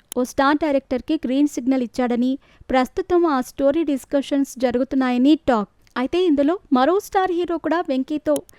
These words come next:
జతకట్టబోతున్నాడని టాక్. ఇప్పటికే వెంకటేష్,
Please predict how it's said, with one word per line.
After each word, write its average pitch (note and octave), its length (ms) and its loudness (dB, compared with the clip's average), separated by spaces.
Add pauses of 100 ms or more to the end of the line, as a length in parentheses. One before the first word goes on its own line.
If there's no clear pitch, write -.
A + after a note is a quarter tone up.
(180)
జతకట్టబోతున్నాడని C#4+ 1200 0 (100)
టాక్. A3+ 340 -4 (280)
ఇప్పటికే F4 500 0
వెంకటేష్, D#4+ 600 -2